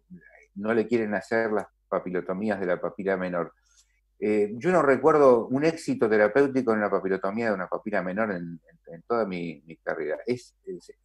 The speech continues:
eh, se ve que la selección de los pacientes es extremadamente difícil.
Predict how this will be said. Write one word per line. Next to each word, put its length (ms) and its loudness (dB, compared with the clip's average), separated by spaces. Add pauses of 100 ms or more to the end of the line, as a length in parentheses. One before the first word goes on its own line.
eh, 220 -6
se 120 -6
ve 80 2
que 60 0
la 100 4
selección 400 -2
de 80 2
los 140 0
pacientes 460 -2 (220)
es 180 -8
extremadamente 1120 -4
difícil. 460 -20